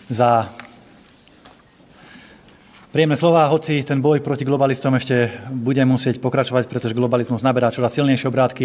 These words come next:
a ani zďaleka tie tlaky neskončili. Nebudem opakovať, čo kolegovia hovorili. Dovolte mi, aby som vám teraz, e, v rýchlosti prečítal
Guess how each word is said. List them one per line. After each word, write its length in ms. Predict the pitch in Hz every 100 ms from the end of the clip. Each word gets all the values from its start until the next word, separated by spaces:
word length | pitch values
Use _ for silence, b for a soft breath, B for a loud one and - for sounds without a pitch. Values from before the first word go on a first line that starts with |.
| 120
a 160 | 117 B B -
ani 100 | 117
zďaleka 460 | 104 139 135 117 113
tie 140 | 120
tlaky 300 | 123 120 117
neskončili. 480 | 113 117 107 107 104 B B B B B B B _ _
Nebudem 320 | 170 185 175 170
opakovať, 440 | 175 170 160 156
čo 60 | 151
kolegovia 380 | 170 170 156
hovorili. 400 | 131 147 143 117
Dovolte 400 | 110 143 170 156
mi, 160 | 139 135
aby 160 | 135 131
som 160 | 139
vám 80 | 131
teraz, 320 | 123 131 120
e, 80 | 139
v 380 | 120 113 98 -
rýchlosti 400 | 151 165 151 151
prečítal 640 | 147 143 147 135 120 110